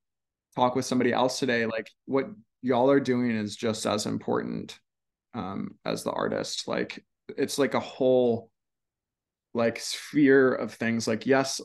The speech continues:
the artists are making the art or whatever, but, like, there's an art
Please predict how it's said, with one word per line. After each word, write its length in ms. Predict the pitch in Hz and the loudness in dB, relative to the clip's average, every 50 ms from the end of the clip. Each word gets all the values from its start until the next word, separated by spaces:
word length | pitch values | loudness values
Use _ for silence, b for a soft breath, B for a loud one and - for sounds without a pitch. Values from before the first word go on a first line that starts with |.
| - | -4
the 80 | - 135 | -2 0
artists 420 | 127 127 131 127 127 123 123 - | 0 2 2 2 2 0 0 -2
are 100 | 135 123 | -4 -2
making 340 | 120 117 117 117 - 120 113 | -2 -2 -4 -6 -6 -4 -4
the 80 | 113 107 | -4 -2
art 460 | - 117 120 123 123 123 120 113 _ - - | -2 -2 0 0 0 -2 -2 -6 _ -12 -8
or 300 | - 117 113 110 107 107 | -4 -2 -2 -2 -2 -2
whatever, 460 | 113 117 113 117 120 117 123 127 120 | -2 -2 0 0 0 0 0 0 0
but, 160 | 113 120 120 | 0 0 0
like, 260 | 123 120 120 - - | 0 -2 -2 -4 -2
there's 240 | - 127 127 127 123 | 0 0 0 0 0
an 100 | 127 127 | -2 -4
art 340 | - - 113 123 127 - - | -2 -2 -2 -2 -2 -4 -8